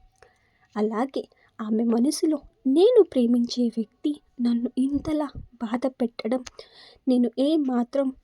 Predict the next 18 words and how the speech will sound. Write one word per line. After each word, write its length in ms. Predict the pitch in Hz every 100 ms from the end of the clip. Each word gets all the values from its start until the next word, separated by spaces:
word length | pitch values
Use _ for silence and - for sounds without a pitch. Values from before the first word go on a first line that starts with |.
| _
తట్టుకోలేకపోతున్నాను. 1500 | - 254 - 302 285 254 240 240 226 233 240 247 240 240 226 233 - _ -
నువ్వు 240 | 240 247 240
అంటున్న 640 | 233 254 - 403 311 277 269 _ -
ఒక్కొక్క 460 | - - 320 - 330
మాట 520 | 226 208 - 311 294 _ -
నా 160 | 240 233
మనసుని 640 | 220 247 359 - 262 262 _ _ _ 254
ఎన్నో 360 | 247 330 415
ముక్కలు 540 | 294 240 - - 254 247
చేస్తుందో 720 | - 240 - - 254 240 254 - - - - - - - - 254
నువ్వు 160 | 262 -
అసలు 360 | 247 - 381 - 240
ఏ 220 | 277 349
మాత్రం 540 | 302 233 220 294 277 _ _ 381
ఊహించలేవు. 760 | 359 269 254 240 240 233 233 - - _ _ _ -
అర్జున్, 400 | 240 226 - 311 339 - - 247
నేను 460 | 240 247 240 302 285 - - -
ఇలా 280 | 226 311